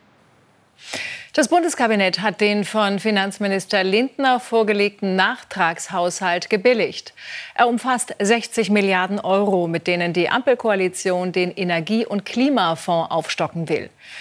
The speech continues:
Weil Lindner dafür bereits genehmigte, aber nicht benötigte Kredite nutzt, wirft ihm die Union Trickserei vor. Die Gelder waren ursprünglich zur Bewältigung der Corona-Krise gedacht.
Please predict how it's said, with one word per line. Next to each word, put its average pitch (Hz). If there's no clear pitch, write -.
Weil 196
Lindner 285
dafür 226
bereits 185
genehmigte, 240
aber 208
nicht 196
benötigte 196
Kredite 180
nutzt, 180
wirft 214
ihm 214
die 208
Union 208
Trickserei 220
vor. -
Die 190
Gelder 175
waren 180
ursprünglich 233
zur 226
Bewältigung 190
der 185
Corona-Krise 185
gedacht. 147